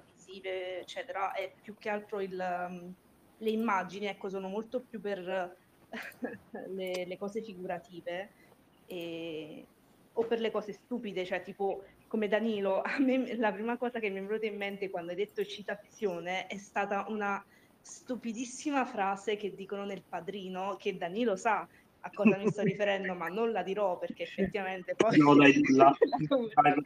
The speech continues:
Speaker 2: favore,
Speaker 1: scenderà.
Speaker 2: dilla.
Speaker 1: No.
Speaker 2: No, dai, per favore, devi dire.
Speaker 1: Perché, raga,
Speaker 2: Abbiamo
Speaker 1: allora, Il
Speaker 2: bisogno.
Speaker 1: Padrino, Il Padrino è un film davvero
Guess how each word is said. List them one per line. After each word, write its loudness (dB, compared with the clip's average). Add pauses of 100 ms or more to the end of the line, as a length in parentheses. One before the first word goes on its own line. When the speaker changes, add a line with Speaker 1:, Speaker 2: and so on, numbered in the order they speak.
Speaker 2:
favore, 8
Speaker 1:
scenderà. 8
Speaker 2:
dilla. 0 (880)
Speaker 1:
No. 2 (1300)
Speaker 2:
No, 10
dai, 0
per 6
favore, 6
devi 10
dire. 12
Speaker 1:
Perché, -2
raga, 2
Speaker 2:
Abbiamo 10
Speaker 1:
allora, -
Il 2
Speaker 2:
bisogno. 10
Speaker 1:
Padrino, 4 (600)
Il -2
Padrino 2 (100)
è 2
un 0 (100)
film 2
davvero 2